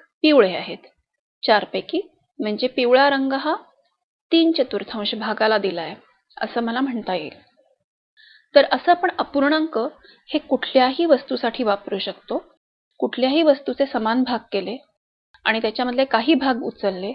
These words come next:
तर आपण ते अपूर्णांकामध्ये दाखवू शकतो. म्हणजे समजा माझ्याकडे एक पेरू आहे आणि मी त्या पेरूच्या सहा सारख्या फोडी केल्या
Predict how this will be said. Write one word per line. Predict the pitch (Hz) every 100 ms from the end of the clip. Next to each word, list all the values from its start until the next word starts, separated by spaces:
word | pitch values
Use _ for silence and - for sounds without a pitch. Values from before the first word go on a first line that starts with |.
| - _ _ _ _ _
तर | 226
आपण | 220 - 240
ते | 269 370 - - - _ -
अपूर्णांकामध्ये | - 247 254 240 233 233 233 226
दाखवू | 226 180 - 190
शकतो. | - - - - _ _ _ _ _ _ _ _ _ _ -
म्हणजे | 220 277
समजा | 294 277 302
माझ्याकडे | 285 277 277
एक | 269 -
पेरू | 247 220 208
आहे | 180 - - _ _ _ _ _ _
आणि | 220 226
मी | 247
त्या | 262
पेरूच्या | 262 _ _ 233 220 240 - 330 403 _ _ -
सहा | 254 247
सारख्या | 285 262 233 233 277
फोडी | 269 - 220 220
केल्या | 190 -